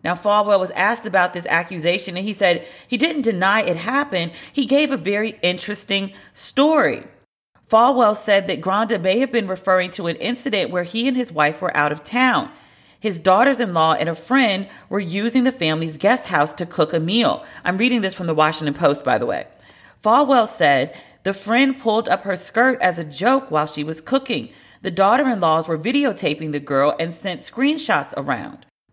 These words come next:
Falwell said she had on, I don't know how to say this, granny panties. Falwell also said that he sent the screenshot to several people because he thought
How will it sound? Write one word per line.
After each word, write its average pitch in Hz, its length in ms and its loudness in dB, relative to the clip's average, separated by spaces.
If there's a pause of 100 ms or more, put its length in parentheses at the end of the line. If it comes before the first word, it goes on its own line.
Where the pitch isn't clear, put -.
(120)
Falwell 220 480 4
said 165 420 2
she 233 260 -4
had 202 320 0
on, 226 400 2
I 196 120 2
don't 233 180 0
know 180 140 0
how 165 200 -2
to 170 160 -12
say 247 300 0
this, 180 220 -6 (320)
granny 220 440 2
panties. 135 640 -4 (300)
Falwell 185 400 4
also 294 400 4
said 156 420 0 (160)
that 190 120 2
he 226 120 -2
sent 302 360 0
the 302 60 2
screenshot 277 760 0
to 180 100 -8
several 214 400 0
people 233 560 -2 (220)
because 254 500 0
he 262 140 -4
thought 170 500 2